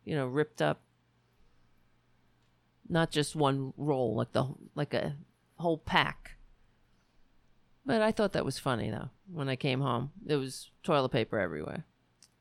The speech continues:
you know, destroyed, but it was funny. You gotta laugh. They're cute. And, but Francis likes Q-tips, and he brings them to me to throw.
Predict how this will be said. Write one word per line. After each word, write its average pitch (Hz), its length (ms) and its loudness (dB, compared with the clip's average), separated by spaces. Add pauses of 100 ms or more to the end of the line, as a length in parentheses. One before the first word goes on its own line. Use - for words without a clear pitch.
(200)
you 131 100 -4
know, 110 220 -6 (100)
destroyed, 120 540 0
but 104 160 -2
it - 480 -16
was 294 120 -4
funny. 143 340 0 (1080)
You 269 100 -4
gotta 247 320 4
laugh. 156 600 4 (840)
They're 226 120 2
cute. 175 320 -2 (640)
And, 180 720 -2 (840)
but 165 260 4
Francis 226 580 2
likes 202 340 4
Q-tips, - 880 -2
and 160 140 4
he 165 60 4
brings 175 340 2
them 139 180 -2
to - 120 -6
me 104 300 -6 (360)
to 156 100 -2
throw. 139 460 2